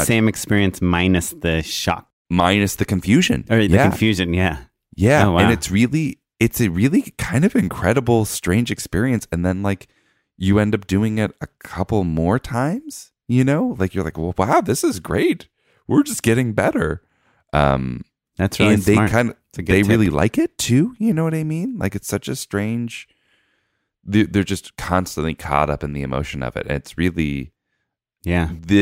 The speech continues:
Speaker 1: experience of doing a surprise proposal is already quite emotional, you know? Like, you
Speaker 2: Mm-hmm.
Speaker 1: have gotten to know and like these people through interviews and all this stuff. And,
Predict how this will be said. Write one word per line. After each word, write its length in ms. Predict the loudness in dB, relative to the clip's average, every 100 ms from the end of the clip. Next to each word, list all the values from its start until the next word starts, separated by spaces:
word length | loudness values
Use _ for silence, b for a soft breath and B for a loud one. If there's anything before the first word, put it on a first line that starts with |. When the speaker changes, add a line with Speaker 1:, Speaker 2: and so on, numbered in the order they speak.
| 4
Speaker 1:
experience 600 | -2 -4 -2 0 0 -2
of 100 | -2
doing 240 | -2 0
a 60 | -2
surprise 480 | -4 -8 -2 -2 -2
proposal 580 | -8 -8 -8 -6 -6
is 140 | -6 -10 -4
already 560 | -2 0 -2 -2 -6 -10 -8
quite 160 | -6 -6
emotional, 680 | -8 -10 -10 -8 -8 -10 -8
you 160 | -6
know? 160 | -4 -4
Like, 240 | -4 -6
you 140 | -4 -2
Speaker 2:
Mm-hmm. 320 | 0 -2 -6
Speaker 1:
have 140 | -12 -6
gotten 220 | -8 -8
to 100 | -12
know 340 | -6 -2 0 -2
and 120 | -4
like 160 | -8 -6
these 160 | -12 -8
people 340 | -10 -6 -8
through 240 | -8 -14 -10
interviews 500 | -10 -10 -6 -6 -6
and 80 | -12
all 160 | -12 -10
this 140 | -12
stuff. 360 | -8 -6 -6 -10
And, 180 | -20